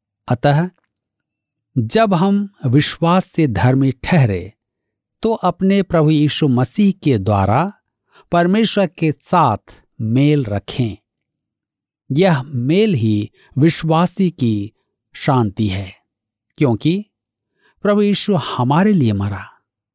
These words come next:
और हमारा दंड चुकाया, और अब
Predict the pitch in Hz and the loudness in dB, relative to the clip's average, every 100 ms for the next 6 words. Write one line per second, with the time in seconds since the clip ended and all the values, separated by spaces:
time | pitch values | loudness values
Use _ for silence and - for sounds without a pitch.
0 | _ 127 139 143 117 - 147 160 165 151 | _ -2 0 0 -4 -4 0 2 2 0
1 | 107 143 156 101 95 - _ _ 120 120 | -2 0 2 0 -4 -12 _ _ -4 0
2 | 110 120 98 - _ _ _ _ _ _ | 0 0 -4 -16 _ _ _ _ _ _
3 | _ _ _ 135 127 101 131 170 | _ _ _ -2 0 2 -2 -2